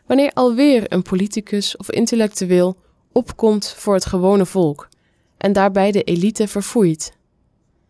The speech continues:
Het vaag en veralgemenend gebruik van de term elite is eerder filosofische kwakzalverij dan wetenschappelijk verantwoord.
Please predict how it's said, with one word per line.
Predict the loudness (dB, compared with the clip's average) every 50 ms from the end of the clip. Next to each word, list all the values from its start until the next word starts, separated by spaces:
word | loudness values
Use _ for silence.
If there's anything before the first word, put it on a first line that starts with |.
| _ _ _ _ _ _
Het | _ -6 -6 -4
vaag | -6 -2 0 0 0 0 0 -2 -4 -6 -10 -14 -18 _ _
en | -6 -6 -6
veralgemenend | -4 -6 -4 0 0 0 0 0 0 2 4 4 6 6 4 4 2
gebruik | 0 -4 -4 -2 0 0 0 0 0
van | -2 -2 0
de | 0 0 0
term | 0 0 2 2 0 -2 -4 _ _ _
elite | -4 -2 0 0 0 -2 0 0 0 0 0 0 -4 _ _ _ _ _ _ _ _ _
is | -2 -2 -2 -2
eerder | -2 0 2 4 4 4 2 2
filosofische | 0 2 2 2 2 2 2 2 2 0 -2 -4 -4 -4
kwakzalverij | -4 -2 -2 -2 -2 -2 -2 0 0 0 0 0 0 0 0 0 0 0 -2 -4 -8 _
dan | -2 0 2 4
wetenschappelijk | 4 2 2 0 -2 -2 -2 -2 0 0 -2 -2
verantwoord. | -2 -4 -2 0 2 2 0 -2 -4 -8 -8 -8 -10 -12 -16